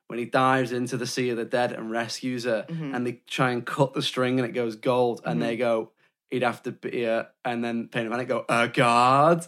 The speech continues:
Speaker 2: Mm.
Speaker 1: Like, I'm proper like, "Yeah!" Like,
Speaker 2: Yeah.
Speaker 1: proper like,
Speaker 2: <laughs>
Speaker 1: "Yeah!" And I just think it's brilliant.
Speaker 2: Yeah,
Speaker 1: I don't
Speaker 2: it
Speaker 1: know.
Speaker 2: is a great scene. It is a great scene.
Speaker 1: I mean, I mean, like,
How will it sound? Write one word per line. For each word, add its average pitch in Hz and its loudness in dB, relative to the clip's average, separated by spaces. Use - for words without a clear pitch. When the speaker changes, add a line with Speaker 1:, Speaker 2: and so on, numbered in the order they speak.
Speaker 2:
Mm. 160 -6
Speaker 1:
Like, 143 4
I'm 160 6
proper 143 2
like, 135 2
"Yeah!" 294 6
Like, 240 4
Speaker 2:
Yeah. 247 2
Speaker 1:
proper 381 8
like, 330 8
Speaker 2:
<laughs> - -
Speaker 1:
"Yeah!" 226 8
And 202 2
I 190 8
just 196 -6
think 226 2
it's 170 0
brilliant. 175 8
Speaker 2:
Yeah, 185 2
Speaker 1:
I - -2
don't 175 6
Speaker 2:
it - 10
Speaker 1:
know. 185 10
Speaker 2:
is 277 6
a 277 2
great 233 2
scene. 190 2
It 175 -2
is 208 2
a 214 0
great 185 0
scene. - -2
Speaker 1:
I - 6
mean, 185 8
I 165 0
mean, 147 -6
like, 175 2